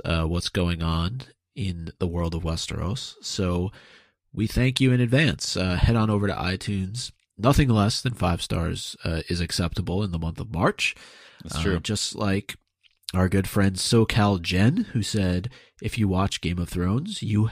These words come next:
Speaker 1: have to listen to this podcast."
Speaker 2: Mm.
Speaker 1: Uh, as in, we also heard, um,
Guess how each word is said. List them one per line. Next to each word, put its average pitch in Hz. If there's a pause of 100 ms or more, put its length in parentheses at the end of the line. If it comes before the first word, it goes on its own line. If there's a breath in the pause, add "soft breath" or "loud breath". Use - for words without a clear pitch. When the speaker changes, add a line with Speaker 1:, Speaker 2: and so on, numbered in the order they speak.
(180)
Speaker 1:
have -
to 104
listen 87
to 87
this 85
podcast." - (380 loud breath)
Speaker 2:
Mm. 98
Speaker 1:
Uh, 87 (340)
as 98
in, 92
we 95
also 87
heard, 90
um, 85